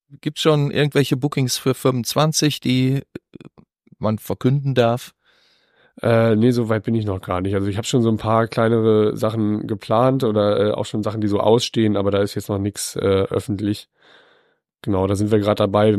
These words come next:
Speaker 2: Das erste, was ich dann mache, ist erstmal so den, den, äh, Kalender für die Partys quasi, äh, zu koordinieren, weil die ja
Speaker 1: Mhm.
Speaker 2: immer dann alle Räume auch zum Teil brauchen.
Speaker 1: Ah ja. Mhm.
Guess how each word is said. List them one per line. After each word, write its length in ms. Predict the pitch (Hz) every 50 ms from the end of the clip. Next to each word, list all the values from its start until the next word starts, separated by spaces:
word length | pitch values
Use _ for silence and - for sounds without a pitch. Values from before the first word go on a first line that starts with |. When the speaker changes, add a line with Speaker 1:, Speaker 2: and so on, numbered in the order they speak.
| 104 104 - - - 104
Speaker 2:
Das 160 | - 104 -
erste, 380 | 95 - 117 135 - - 135 117
was 140 | 120 -
ich 80 | 120 -
dann 160 | - 110 107
mache, 260 | 110 110 - - 117
ist 140 | 95 104 -
erstmal 340 | - 104 113 - - 107 104
so 140 | 104 107 104
den, 260 | 98 104 101 101 98
den, 300 | 107 98 98 98 101 104
äh, 320 | - - 101 101 98 98 -
Kalender 340 | - 104 104 107 110 107 101
für 140 | - -
die 100 | 104 104
Partys 640 | - - 110 104 120 127 - 143 139 135 - - -
quasi, 460 | - - 123 120 120 123 123 120 120
äh, 400 | 117 123 120 113 113 113 127 123
zu 160 | - - 117
koordinieren, 420 | - - 120 113 117 117 123 123 113
weil 80 | 104
die 80 | - 107
ja 80 | 107
Speaker 1:
Mhm. 60 | 104 107
Speaker 2:
immer 140 | 107 104
dann 120 | 104 101 98
alle 160 | - 104 101
Räume 420 | 98 98 101 104 120 127 123 -
auch 120 | - 113 -
zum 180 | - - 113
Teil 220 | 107 123 113 113 110
brauchen. 440 | 110 113 113 117 120 - 135 127 123
Speaker 1:
Ah 60 | 127
ja. 80 | 104
Mhm. 460 | 76 - - - - 80 85 87 95